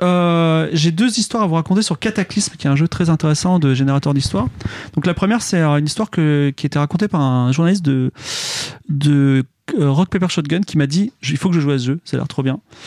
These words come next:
Donc, il spawn, et c'est une petite fille de douze ans dans une salle d'école.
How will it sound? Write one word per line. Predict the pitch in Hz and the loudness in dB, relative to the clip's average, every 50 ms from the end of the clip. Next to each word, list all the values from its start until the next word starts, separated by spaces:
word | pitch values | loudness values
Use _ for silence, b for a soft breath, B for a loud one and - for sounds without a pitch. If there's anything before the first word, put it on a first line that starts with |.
| B B B B B B B | B B B B B B B
Donc, | 139 131 139 165 170 165 - - - - _ _ _ _ - | -2 0 0 0 0 0 -4 -8 -14 -14 _ _ _ _ 0
il | 151 147 143 143 143 139 | 2 2 4 2 2 0
spawn, | - - - 185 190 214 254 247 | 0 -2 0 0 0 2 0 0
et | - 160 | 0 -2
c'est | - - 156 | -2 0 -2
une | 151 | 0
petite | - 165 180 185 - | 0 0 -2 0 0
fille | 233 196 | 0 0
de | 151 139 | 0 0
douze | 135 165 156 156 | 0 0 0 0
ans | 156 185 180 | 0 0 0
dans | 151 131 | 0 2
une | 123 131 127 127 | 2 2 0 0
salle | - 160 160 160 | 0 -2 -2 0
d'école. | 143 135 - - 131 143 | 0 -2 -2 -2 -4 -4